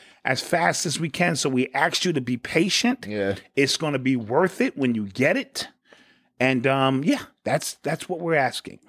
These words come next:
Speaker 2: Somebody said, "Y'all need some five X's." Listen, if we get, listen, okay, put it like this. We don't,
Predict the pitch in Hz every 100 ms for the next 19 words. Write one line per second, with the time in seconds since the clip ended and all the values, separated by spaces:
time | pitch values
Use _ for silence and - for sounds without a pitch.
0 | _ - 120 120 117 113 107 117 120 117
1 | 110 95 113 104 110 107 107 135 165 135
2 | 113 131 123 220 226 170 135 - - 131
3 | 104 - 143 135 110 82 _ _ _ _
4 | _ _ _ _ _ - 110 175 180 175
5 | 185 180